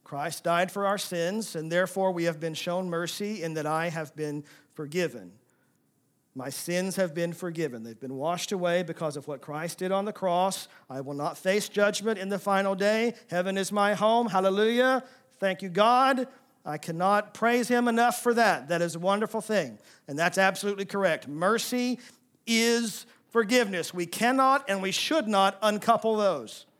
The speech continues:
But mercy is not just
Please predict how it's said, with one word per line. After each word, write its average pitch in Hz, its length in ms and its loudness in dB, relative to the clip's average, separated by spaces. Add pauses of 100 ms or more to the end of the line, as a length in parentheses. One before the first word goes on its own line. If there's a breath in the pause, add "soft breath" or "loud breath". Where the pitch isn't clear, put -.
(1200)
But 180 120 -4
mercy 196 380 -4
is 185 140 -4
not 185 340 0
just - 680 -2